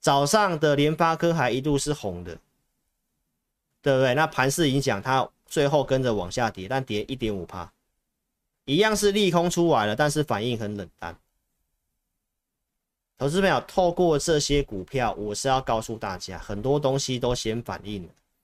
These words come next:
在这里，如果你还要真的是很悲观，要去杀的话，那我认为是非常不理性的。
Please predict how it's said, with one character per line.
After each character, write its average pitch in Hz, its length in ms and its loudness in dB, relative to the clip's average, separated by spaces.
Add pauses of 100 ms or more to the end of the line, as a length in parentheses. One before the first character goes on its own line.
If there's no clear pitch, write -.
(400)
在 202 200 2
这 202 240 2
里， 139 140 0
如 143 180 2
果 131 200 2
你 101 160 -2
还 120 200 -2
要 147 160 2
真 135 180 0
的 120 160 0
是 120 380 -4 (380)
很 104 180 -8
悲 139 220 2
观， 135 180 2
要 131 120 2
去 123 160 -4
杀 107 280 -4
的 98 120 -6
话， 101 300 -10 (2000)
那 151 180 4
我 120 140 4
认 139 120 4
为 113 140 2
是 - 80 -8
非 139 160 2
常 107 180 -4
不 127 120 -6
理 95 180 -6
性 104 260 -6
的。 85 80 -16